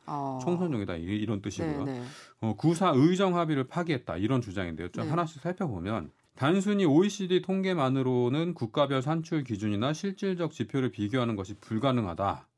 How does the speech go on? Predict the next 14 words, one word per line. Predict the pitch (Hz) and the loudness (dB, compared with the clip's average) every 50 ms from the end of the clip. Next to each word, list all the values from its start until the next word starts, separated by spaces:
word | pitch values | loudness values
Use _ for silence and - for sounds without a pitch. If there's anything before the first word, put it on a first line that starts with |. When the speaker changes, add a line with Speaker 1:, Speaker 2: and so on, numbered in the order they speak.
| _ - | _ -6
Speaker 2:
이런 | 104 117 113 101 | -2 -2 -2 -2
주장이고요. | - 95 85 107 101 92 87 80 80 78 71 76 82 110 143 180 | -4 -6 -6 -4 -4 -4 -4 -6 -10 -12 -14 -14 -12 -12 -12 -12
Speaker 1:
음. | 170 | -10
Speaker 2:
그리고 | - 101 95 104 131 156 156 - - - - - - - - _ - | -8 -6 -4 -2 -2 -2 -4 -8 -14 -20 -20 -20 -20 -20 -16 _ 4
의대 | 135 156 180 185 196 196 175 | 4 4 6 4 2 2 2
정원을 | 143 135 127 139 143 139 131 110 | 2 2 0 2 2 0 0 0
늘리려는 | 110 107 117 131 135 131 120 117 127 151 165 | 0 0 2 2 2 2 2 0 0 0 -2
학교의 | 170 202 202 - - 175 160 156 | -4 -4 -8 -4 -2 -2 -2 -2
수요를 | 156 - 180 180 170 165 160 156 | -2 -2 -2 -2 0 0 -2 -4
충족시켜주면서 | - - 190 190 180 185 180 - - _ - 160 135 - - 101 101 98 95 92 - 135 156 175 175 | -4 -4 -4 -2 -2 -4 -6 -8 -14 _ -6 -6 -4 -4 -2 -2 -2 -2 -2 -2 -2 -4 -4 -4 -6
총선에서 | - - 202 208 220 220 214 208 190 175 165 165 151 120 | -4 -4 -2 0 0 0 -2 -2 -4 -4 -2 -2 -2 0
이익을 | 107 107 113 120 120 120 110 | 2 2 0 2 2 0 -2
보려고 | 107 - 101 95 98 98 95 95 98 95 | -2 -4 -6 -4 -2 -2 -2 -2 -2 -4
하는 | 95 90 104 139 170 185 | -4 -4 -2 -2 -4 -4